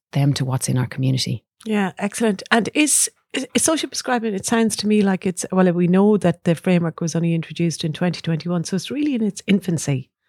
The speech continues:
Speaker 2: I would say, eh, obviously your area, it's been going longer in your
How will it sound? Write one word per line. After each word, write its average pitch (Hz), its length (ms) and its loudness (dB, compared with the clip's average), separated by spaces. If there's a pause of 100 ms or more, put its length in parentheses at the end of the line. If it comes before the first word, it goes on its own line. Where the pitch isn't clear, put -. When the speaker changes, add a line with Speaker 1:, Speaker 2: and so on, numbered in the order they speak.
Speaker 2:
I 190 200 4
would 180 160 2
say, 170 420 6
eh, 190 240 4
obviously 196 400 2
your 180 240 4
area, 165 400 4
it's 165 180 -4
been 170 260 0
going 165 440 -2 (100)
longer 180 480 0
in 165 140 0
your 170 300 0